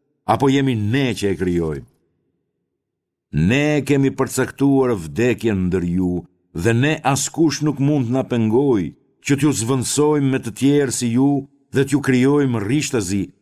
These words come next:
ashtu si nuk e dini. Ju e dini mirë krijimin e parë. Atëherë pse nuk mendoni? A nuk e shihni atë që e mbillni? Vallë,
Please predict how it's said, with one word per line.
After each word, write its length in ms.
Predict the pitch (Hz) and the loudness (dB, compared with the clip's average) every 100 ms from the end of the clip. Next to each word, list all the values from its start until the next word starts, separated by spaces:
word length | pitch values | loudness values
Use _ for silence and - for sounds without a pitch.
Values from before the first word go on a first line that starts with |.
| - | -4
ashtu 360 | 123 - 156 139 | -2 0 0 0
si 180 | 139 | 2
nuk 260 | 107 127 139 | 2 0 0
e 80 | 123 | -2
dini. 400 | 95 143 107 73 - _ _ _ _ _ _ _ | 0 2 2 -2 -10 _ _ _ _ _ _ _
Ju 380 | 80 104 185 185 | -4 0 2 2
e 40 | 147 | 0
dini 300 | 170 165 135 | 2 2 0
mirë 440 | 117 165 175 147 | 0 2 2 0
krijimin 480 | 143 147 156 135 110 | 0 0 2 0 -2
e 20 | |
parë. 380 | 131 139 85 - _ _ _ _ _ - | -4 -4 -4 -8 _ _ _ _ _ -6
Atëherë 320 | 95 131 160 127 | -2 0 0 0
pse 340 | 117 - 202 | -2 0 0
nuk 160 | 180 151 | 0 0
mendoni? 520 | 170 165 185 135 - _ _ _ _ _ _ _ _ _ - | 2 2 0 -2 -6 _ _ _ _ _ _ _ _ _ -2
A 140 | 113 | 2
nuk 280 | 139 196 202 | 2 2 0
e 100 | 160 | -2
shihni 520 | - 208 185 123 120 | 0 -2 -2 0 -2
atë 260 | 113 131 113 | 0 0 0
që 120 | 117 | 0
e 40 | 101 | 0
mbillni? 560 | 87 85 101 64 60 - _ _ _ _ _ _ _ - | 0 0 -2 -4 -14 -20 _ _ _ _ _ _ _ -8
Vallë, 460 | 76 117 101 78 | -2 0 0 -2